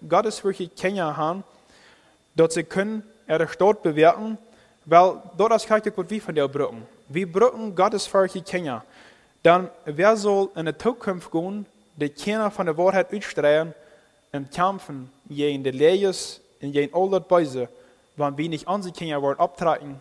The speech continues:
an der Gottesfurcht, an der Leu, in der Wahrheit. Kriegt wir uns Psalm hier zu sagen, dass wie die Pfeile in der Sta-, Hand eines Starken, so geraten die Söhne der Jugend.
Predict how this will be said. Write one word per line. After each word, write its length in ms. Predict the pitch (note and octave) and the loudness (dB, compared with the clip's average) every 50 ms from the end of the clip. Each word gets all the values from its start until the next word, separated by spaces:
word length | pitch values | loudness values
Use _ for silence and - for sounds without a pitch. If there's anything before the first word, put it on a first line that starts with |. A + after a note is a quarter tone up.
| - _ _ | -20 _ _
an 80 | - C#3 | -12 -10
der 80 | C3 C3 | -10 -2
Gottesfurcht, 840 | C3+ D#3 E3+ F#3 E3+ D3 - - - D3 C#3 C3+ C3+ - - - - _ _ - _ _ _ _ _ _ | 2 2 2 2 2 -4 -8 -6 -4 -2 -2 -2 -2 -6 -10 -16 -20 _ _ -20 _ _ _ _ _ _
an 160 | D#3 D3 C#3+ | -6 -4 -4
der 80 | C#3+ C3+ | -2 0
Leu, 400 | C#3 C#3+ D#3+ F#3 F3+ D#3+ D3 C3 A#2+ - _ _ _ | 4 4 6 6 6 4 0 -4 -10 -16 _ _ _
in 60 | C#3 | -8
der 200 | C#3+ C#3+ C#3 B2 | -6 -6 -4 0
Wahrheit. 520 | C3+ D3 D3+ D3+ C#3+ C3+ B2 A#2 - - - - _ _ _ _ _ _ _ _ _ _ _ _ _ _ _ _ _ _ _ _ _ _ _ _ - | 2 4 4 4 4 0 -4 -6 -8 -12 -18 -20 _ _ _ _ _ _ _ _ _ _ _ _ _ _ _ _ _ _ _ _ _ _ _ _ 4
Kriegt 200 | - G#3+ G#3+ A3 | 6 6 8 8
wir 80 | A3 | 6
uns 200 | A3 G#3 F#3+ - - | 4 2 -2 -6 -10
Psalm 400 | - - - G#3 G#3+ A3+ G#3+ G3 | -10 0 6 8 8 8 8 6
hier 160 | G#3+ G3 F#3+ | 4 0 0
zu 100 | F#3 F3 | 0 2
sagen, 300 | E3+ F#3+ F#3+ G3 G3 F3+ | 4 4 6 6 4 4
dass 160 | F3+ E3+ - - - - - _ _ _ _ _ _ _ _ _ _ _ _ _ _ _ _ | 4 4 4 2 -4 -20 -20 _ _ _ _ _ _ _ _ _ _ _ _ _ _ _ _
wie 200 | - D3 D#3+ F3+ | -14 -10 -8 -6
die 120 | E3+ F3 E3 | -6 -6 -8
Pfeile 580 | - - G3+ A3 B3 B3+ B3 A#3+ A#3+ B3 A#3 F#3+ - - | -4 2 4 4 4 4 4 4 4 2 2 -2 -8 -10
in 100 | - E3+ | -8 -2
der 180 | E3+ E3+ D#3+ D#3 | 0 0 0 0
Sta-, 400 | - - - - F3+ G3+ G#3+ - - - | -2 -4 0 0 2 2 0 -2 -4 -4
Hand 220 | F#3 G3 A3 G#3+ - | -2 -2 -2 -2 -4
eines 220 | F#3+ F#3+ F#3+ - | -6 -6 -6 -6
Starken, 600 | - - - E3 E3 E3+ E3+ - E3+ E3 E3 D3+ - _ _ - - | -4 0 4 4 4 4 2 -2 -6 -8 -8 -12 -18 _ _ -12 -4
so 160 | - E3+ F3 | -2 -2 0
geraten 480 | E3 F3 E3 D#3+ E3+ F3 E3+ F3+ F3 D#3 | 2 4 6 6 6 6 4 2 -4 -8
die 80 | D3+ | -8
Söhne 280 | C#3+ C3+ D3 D#3+ E3+ D#3+ | -6 -6 -4 -4 -2 0
der 160 | D#3 D3+ C#3+ | 0 0 0
Jugend. 480 | C3+ B2 C#3+ C#3+ C#3 C#3+ C3 B2 A#2 | -2 -2 -4 -4 -4 -6 -8 -10 -12